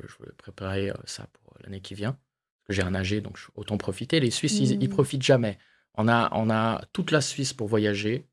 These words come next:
Speaker 1: mais on n'a
Speaker 2: Oui.
Speaker 1: pas le temps parce qu'on travaille. Et maintenant que je suis, euh, à l'A I, bah, du coup, je me dis, au lieu de rester à la maison sans rien faire, au lieu de, de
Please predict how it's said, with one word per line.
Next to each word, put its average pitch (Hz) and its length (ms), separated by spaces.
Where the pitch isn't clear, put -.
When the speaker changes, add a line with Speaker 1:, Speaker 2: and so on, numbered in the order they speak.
Speaker 1:
mais - 60
on 104 40
n'a 101 80
Speaker 2:
Oui. 87 80
Speaker 1:
pas 120 80
le 110 80
temps 117 180
parce - 160
qu'on - 100
travaille. - 400
Et 95 40
maintenant 131 300
que 131 60
je 120 100
suis, 117 340
euh, 98 180
à 113 60
l'A 107 120
I, 131 360
bah, 110 180
du 101 100
coup, - 160
je 127 100
me 104 100
dis, 123 420
au 123 100
lieu 135 100
de 131 80
rester 117 240
à 113 40
la 110 80
maison 101 280
sans 131 200
rien 113 160
faire, 104 520
au 110 80
lieu 110 160
de, 92 340
de - 180